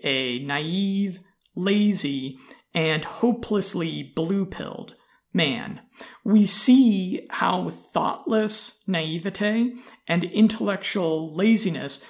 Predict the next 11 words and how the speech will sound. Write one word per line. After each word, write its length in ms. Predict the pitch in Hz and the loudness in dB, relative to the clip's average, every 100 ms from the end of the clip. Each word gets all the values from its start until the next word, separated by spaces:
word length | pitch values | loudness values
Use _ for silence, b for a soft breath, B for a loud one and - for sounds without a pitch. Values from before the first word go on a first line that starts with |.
| B B | B B
result 480 | 190 170 165 165 - | -4 0 -2 -2 -4
in 580 | 147 143 139 143 139 - | -6 -6 -8 -8 -12 -8
calamity. 840 | - 180 180 208 - 135 - _ _ _ B B B - | -4 -4 0 0 0 -4 -12 _ _ _ B B B -4
Adam 640 | 139 190 233 240 220 165 | 0 2 6 6 6 4
rescues 680 | 170 170 - - 165 151 139 | -2 -2 -4 -6 -6 -6 -8
Kathy 760 | - 190 185 180 - 127 131 - b b | -8 -4 -4 -4 -8 -10 -12 -16 b b
when 220 | 180 190 | -4 -2
her 220 | 180 - 165 | -2 -4 -10
pimp 480 | - - 196 170 - _ _ _ - | -6 -2 -2 -4 -10 _ _ _ -6
beats 320 | 196 202 - | -4 -2 -4
her 420 | 151 123 127 170 | -6 -8 -10 -12